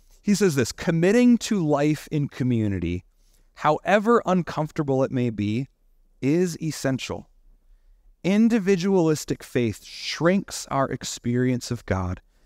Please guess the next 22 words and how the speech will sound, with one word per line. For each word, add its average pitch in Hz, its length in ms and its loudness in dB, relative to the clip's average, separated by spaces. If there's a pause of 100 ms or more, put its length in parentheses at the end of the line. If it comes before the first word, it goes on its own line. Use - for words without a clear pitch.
(200)
and 131 160 0
saps - 720 -2
the 131 120 -6
full 135 460 -2
power 117 540 0
of 117 160 0
the 101 80 0
Spirit 104 600 0
in 101 120 0
our 98 140 2
midst. - 500 -4 (760)
We 180 440 2
thrive 160 800 2
most - 680 -2 (420)
when 117 160 -2
we 117 140 4
live 113 240 4
out 117 200 2
faith 101 500 -2
in 107 80 -2
the 98 80 -4
presence 113 760 -2